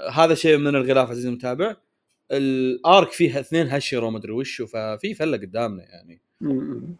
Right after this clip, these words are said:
Speaker 1: إيه، وأساسا، آه، يعني، آه،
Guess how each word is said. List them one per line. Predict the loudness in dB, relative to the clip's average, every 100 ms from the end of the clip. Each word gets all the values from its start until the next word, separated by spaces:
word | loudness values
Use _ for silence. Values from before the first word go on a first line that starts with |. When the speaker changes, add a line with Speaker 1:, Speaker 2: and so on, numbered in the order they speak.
| -12
Speaker 1:
إيه، | -10 -12 -12
وأساسا، | -6 -2 2 4 4 6 6 6 6 2 2 -2
آه، | -4 -6 -8 -12 _ _ _ _ -14
يعني، | -10 -8 -6 -6 -6 -8
آه، | -10 -12 -14 -16 -16 -18